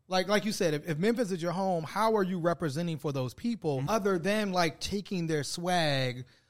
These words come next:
Speaker 1: so you can make more hundreds of millions of
Speaker 2: Yeah,
Speaker 1: dollars?
Speaker 2: the symbolism over substance is
Speaker 1: And
Speaker 2: rife
Speaker 1: so
Speaker 2: within
Speaker 1: I,
Speaker 2: this
Speaker 1: so to
Speaker 2: conversation.
Speaker 1: me, I, I agree with you. I think if you're gonna go around the world and take people's swag,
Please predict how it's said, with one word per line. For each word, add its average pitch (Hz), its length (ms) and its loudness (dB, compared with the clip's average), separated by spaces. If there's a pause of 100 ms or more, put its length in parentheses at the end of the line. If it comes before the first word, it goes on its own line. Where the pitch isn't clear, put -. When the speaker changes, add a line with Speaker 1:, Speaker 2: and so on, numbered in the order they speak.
Speaker 1:
so - 160 2
you 190 160 4
can 170 220 0
make 170 280 2
more 165 600 0 (240)
hundreds 160 420 -2
of 151 60 0
millions 147 300 -2
of 170 60 2
Speaker 2:
Yeah, 156 80 6
Speaker 1:
dollars? 180 260 4
Speaker 2:
the 190 80 4
symbolism 170 420 4
over 143 220 2
substance 135 500 0
is 110 160 -6
Speaker 1:
And 120 120 -4
Speaker 2:
rife 127 180 4
Speaker 1:
so 214 200 4
Speaker 2:
within 120 160 0
Speaker 1:
I, - 20 -4
Speaker 2:
this 107 100 -4
Speaker 1:
so - 40 -16
to 107 180 -2
Speaker 2:
conversation. 208 340 4
Speaker 1:
me, 294 160 2
I, 185 280 4
I - 20 4
agree 175 240 0
with 190 160 0
you. 170 80 2
I 151 60 2
think 233 200 0
if 185 100 -2
you're 196 140 2
gonna 185 200 0
go 156 180 0
around 180 300 0
the 147 80 0
world 175 440 2
and 151 260 -2
take 190 240 -2
people's 165 380 -6
swag, 151 720 0